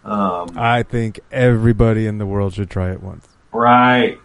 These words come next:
Speaker 1: I, you could see why, how some people could get some, um, do it too frequently,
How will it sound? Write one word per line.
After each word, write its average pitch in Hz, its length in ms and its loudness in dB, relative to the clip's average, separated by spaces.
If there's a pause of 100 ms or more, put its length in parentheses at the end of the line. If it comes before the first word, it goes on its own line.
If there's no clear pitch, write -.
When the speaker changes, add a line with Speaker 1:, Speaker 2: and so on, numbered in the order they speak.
Speaker 1:
I, 120 160 4
you 143 180 4
could - 140 -10
see 156 240 2
why, 220 180 6
how 135 160 4
some 139 220 0
people 143 260 0
could 117 160 -6
get 127 280 -2
some, 98 460 -2 (960)
um, 98 480 0 (480)
do 117 160 2
it 104 100 0
too 110 140 -2
frequently, 151 680 2